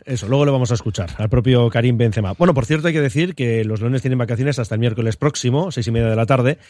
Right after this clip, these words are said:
preparando el que va a ser el siguiente compromiso, el primero del nuevo año, el lunes día tres ante Osasuna en Navarra, en Iruña, nueve de la noche. Que, por cierto, eh, nos recuerda el club que hay entradas disponibles y los socios tienen de margen hasta este próximo lunes a las cuatro de la tarde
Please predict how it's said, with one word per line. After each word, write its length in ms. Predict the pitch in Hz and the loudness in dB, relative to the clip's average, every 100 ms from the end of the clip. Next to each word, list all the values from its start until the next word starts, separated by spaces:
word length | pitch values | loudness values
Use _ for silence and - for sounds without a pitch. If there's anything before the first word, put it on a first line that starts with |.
| _ | _
preparando 400 | - 147 156 151 | 0 2 2 2
el 80 | 156 | 0
que 80 | 127 | -2
va 80 | 127 | -2
a 40 | |
ser 100 | 131 | -2
el 80 | 127 | -2
siguiente 240 | 123 127 | -2 -2
compromiso, 560 | 127 113 127 127 156 - | 0 0 0 2 0 -2
el 160 | 110 95 | -6 -2
primero 500 | 110 120 147 98 98 | 2 4 4 2 -4
del 220 | 92 98 | -6 0
nuevo 240 | 113 127 | 2 4
año, 300 | 139 147 196 _ - - _ _ - | 4 4 0 _ -20 -20 _ _ -4
el 420 | 135 131 127 127 | -2 0 0 0
lunes 340 | 135 147 147 127 | 0 2 0 0
día 200 | 139 135 | 0 0
tres 360 | 147 175 - | 0 0 0
ante 200 | 131 107 | -4 -2
Osasuna 440 | 110 113 147 131 117 | -2 -2 0 0 0
en 80 | |
Navarra, 480 | 135 135 131 131 208 - | 0 0 2 0 -2 -6
en 140 | 107 | -4
Iruña, 460 | 110 131 135 170 - - - _ _ | 0 2 2 0 -4 -20 -20 _ _
nueve 180 | 139 156 | 2 4
de 40 | |
la 120 | 127 117 | 2 -2
noche. 360 | 104 - 80 - | -4 -10 -10 0
Que, 120 | 185 | 2
por 200 | 180 143 | 2 2
cierto, 560 | 165 190 135 143 190 _ - | 4 2 2 -2 -2 _ -8
eh, 180 | 123 117 | -4 -2
nos 100 | 113 | -2
recuerda 300 | 110 123 135 | -2 0 0
el 80 | |
club 240 | 107 175 185 | 2 -2 -2
que 320 | 131 147 175 - | 0 0 0 -6
hay 400 | 127 139 135 131 | -4 -2 0 0
entradas 340 | 123 139 151 | 0 0 0
disponibles 760 | 123 87 113 147 131 160 - - - | -2 -2 2 2 2 0 -2 -12 -6
y 340 | 131 147 170 - | 0 0 0 -6
los 260 | - 117 117 | -4 -2 0
socios 380 | 147 143 143 147 | 0 2 0 0
tienen 200 | 143 143 | 0 2
de 80 | 127 | 2
margen 320 | 143 135 117 | 0 0 -2
hasta 180 | 113 127 | -2 -4
este 180 | 117 | -2
próximo 360 | 123 127 131 123 | -2 -2 0 2
lunes 280 | 147 120 107 | 2 0 -2
a 40 | |
las 160 | 104 - | -4 -4
cuatro 220 | - 123 | -2 0
de 80 | 147 | 0
la 80 | 120 | 0
tarde 260 | 127 185 | -2 -4